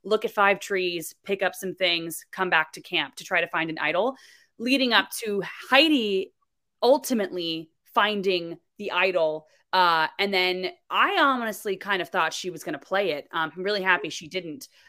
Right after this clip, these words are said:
Um, but that was, that whole editing was, I thought was ve-, felt was very interesting, uh, leading to Heidi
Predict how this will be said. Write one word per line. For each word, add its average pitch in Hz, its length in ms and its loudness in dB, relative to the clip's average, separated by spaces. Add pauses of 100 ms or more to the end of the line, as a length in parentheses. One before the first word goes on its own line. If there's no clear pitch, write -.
(120)
Um, 160 440 0
but 160 320 2
that 196 200 0
was, 269 240 -2
that 220 180 -2
whole 269 240 -2
editing 196 380 -4
was, 233 160 -10
I 170 60 -14
thought 202 140 -8
was 180 120 -6
ve-, 160 100 -10 (220)
felt 202 160 -8
was 180 240 -12
very 170 320 -6
interesting, 247 640 -14 (260)
uh, 165 220 -2
leading 214 340 -6 (100)
to 185 320 -2
Heidi 196 440 -2